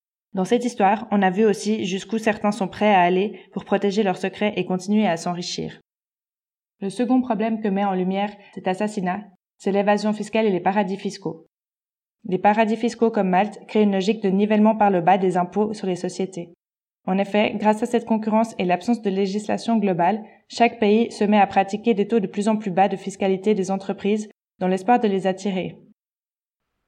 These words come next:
À cause de la compétition fiscale menée par les différents États,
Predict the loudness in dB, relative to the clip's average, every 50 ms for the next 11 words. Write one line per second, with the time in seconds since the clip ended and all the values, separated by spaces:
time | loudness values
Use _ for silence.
0 | _ -4 -4 -2 0 0 0 0 0 2 2 2 2 2 0 0 0 0 -2 -4
1 | -4 -4 -4 -4 -4 -6 -10 -18 -8 -2 0 2 2 2 0 0 0 2 2 2
2 | 0 -2 -2 -2 -2 -2 -2 -2 -2 0 0 0 0 0 0 -2 -2 -2 -2 -4
3 | -4